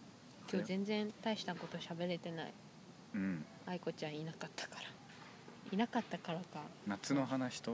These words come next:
Speaker 2: 子供の話だね。
Speaker 1: 子供の話、子供の頃の話。
Speaker 2: 子供の頃の話。
Speaker 1: 今も子供ではあるけれども。
Speaker 2: 成長過程ですけども。
Speaker 1: もうすぐ大人だと言い張りたい。
Speaker 2: えっと、あと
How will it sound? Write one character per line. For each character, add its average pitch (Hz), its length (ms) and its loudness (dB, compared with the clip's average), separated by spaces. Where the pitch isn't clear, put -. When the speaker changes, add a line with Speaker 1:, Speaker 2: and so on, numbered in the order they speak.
Speaker 2:
子 110 80 4
供 107 220 4
の 107 80 2
話 98 340 -4
だ - 120 -6
ね。 - 200 -4
Speaker 1:
子 190 60 4
供 294 240 4
の 311 100 4
話、 269 360 4
子 214 60 4
供 262 240 8
の 269 100 10
頃 233 240 4
の 147 100 0
話。 - 240 -8
Speaker 2:
子 - 120 -4
供 127 120 6
の 123 120 6
頃 104 200 2
の 80 80 -2
話。 - 320 -8
Speaker 1:
今 208 180 6
も 175 140 2
子 - 140 -2
供 202 220 6
で 202 200 6
は 202 140 8
あ 180 60 4
る 180 100 0
け 175 120 0
れ 170 100 4
ど 165 80 0
も。 151 140 -4
Speaker 2:
成 - 200 -2
長 101 220 0
過 107 120 0
程 - 180 4
で 78 120 0
す - 120 0
け - 80 0
ど 73 80 -2
も。 71 60 -8
Speaker 1:
も 190 60 6
う 202 40 4
す 220 140 4
ぐ 185 140 6
大 165 80 6
人 175 320 4
だ 170 140 4
と - 240 -2
言 180 120 6
い 160 40 2
張 160 140 0
り 151 80 -2
た 156 140 -2
い。 147 120 -2
Speaker 2:
え 85 60 -4
っ - 120 -4
と、 78 240 -2
あ - 80 -4
と 78 240 -2